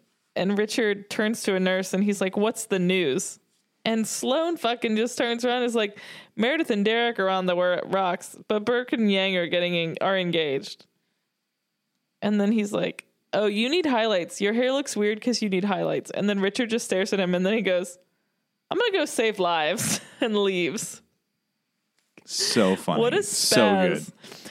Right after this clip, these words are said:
Speaker 1: He just needs friends. It's kind of one of those things where I'm like, "You clearly don't have anyone to talk to, and you're having, like, word vomit every time you speak to another adult because you miss human interaction."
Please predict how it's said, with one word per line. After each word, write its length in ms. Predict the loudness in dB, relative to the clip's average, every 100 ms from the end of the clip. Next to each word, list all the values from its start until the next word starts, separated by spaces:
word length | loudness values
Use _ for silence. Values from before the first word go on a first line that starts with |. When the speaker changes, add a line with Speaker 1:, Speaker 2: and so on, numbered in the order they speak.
| -6
Speaker 1:
He 120 | -2
just 280 | 0 0 0
needs 300 | -2 -2 -2
friends. 340 | -2 0 0 0
It's 140 | -2
kind 220 | -2 0
of 40 | 0
one 140 | 0
of 60 | 0
those 200 | 0 0
things 240 | -2 0
where 120 | 0
I'm 80 | 0
like, 180 | 0 0
"You 100 | -2
clearly 380 | 0 0 2 2
don't 220 | 0 2
have 140 | 2
anyone 280 | 2 0 0
to 80 | 0
talk 300 | 0 -2 -2
to, 160 | 0 0
and 180 | 2
you're 120 | 2 2
having, 320 | 0 0 0
like, 260 | 0 -2
word 320 | -2 0 0 0
vomit 400 | -2 -2 -2 -2
every 280 | -2 0 0
time 200 | 0 0
you 120 | -2
speak 340 | -4 -4 -4
to 120 | -2 0
another 320 | 0 0 0
adult 360 | -2 -2 -4
because 300 | -4 -2 -2
you 100 | -2
miss 300 | 0 0 -2
human 300 | -2 -2 0
interaction." 760 | -2 -2 -2 -4 -6 -8 -8 -12